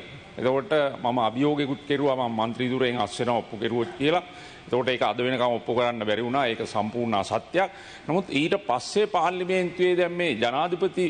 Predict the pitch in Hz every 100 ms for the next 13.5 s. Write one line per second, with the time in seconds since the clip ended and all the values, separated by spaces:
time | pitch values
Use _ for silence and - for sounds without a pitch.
0 | 135 151 165 160 185 180 165 190 180 170
1 | - 170 156 160 151 135 - 127 139 190
2 | 190 151 98 95 - - - - - -
3 | - - 123 180 170 143 151 165 180 170
4 | 143 139 160 170 160 131 113 147 - -
5 | - - - - 120 131 190 196 147 143
6 | 165 175 175 175 175 180 208 190 160 170
7 | 196 202 165 - 208 214 - 165 143 127
8 | - 110 123 139 196 - - - - -
9 | 143 175 175 185 202 170 165 185 190 135
10 | 143 160 196 190 208 175 110 - - -
11 | 107 143 185 196 185 156 156 175 156 175
12 | 165 165 160 151 156 151 156 156 180 180
13 | 147 156 190 226